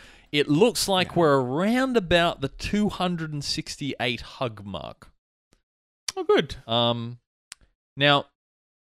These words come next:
Speaker 1: it's gonna be difficult because, as you know, with Nap,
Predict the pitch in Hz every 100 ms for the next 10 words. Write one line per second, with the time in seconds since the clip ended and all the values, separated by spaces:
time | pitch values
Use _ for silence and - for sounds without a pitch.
0 | - 156 147 190 185 131 180 - 170 107
1 | - - 117 - 127 117 - - _ _
2 | _ - 127 139 151 110 101 101 117 120
3 | 95